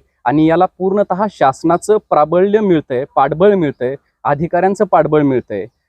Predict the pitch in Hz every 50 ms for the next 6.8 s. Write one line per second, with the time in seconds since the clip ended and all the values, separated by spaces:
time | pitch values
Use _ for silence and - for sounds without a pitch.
0 | _ _ - - 127 - - 180 185 190 202 - - - 170 165 165 165 165 165
1 | 170 - - - 156 151 151 156 156 160 - 160 156 160 - 165 160 151 143 143
2 | 143 139 - - 156 143 127 - 147 143 151 147 147 151 143 - 165 156 147 131
3 | - - 110 117 139 - _ _ _ _ _ _ - 170 185 208 180 170 185 196
4 | 196 202 208 - - 196 175 160 139 143 175 - _ _ _ _ _ _ - 175
5 | 190 196 196 202 202 208 214 208 - - - - - 185 185 202 - - - -
6 | 277 - - - - 180 160 - 170 180 175 165 175 160 143 143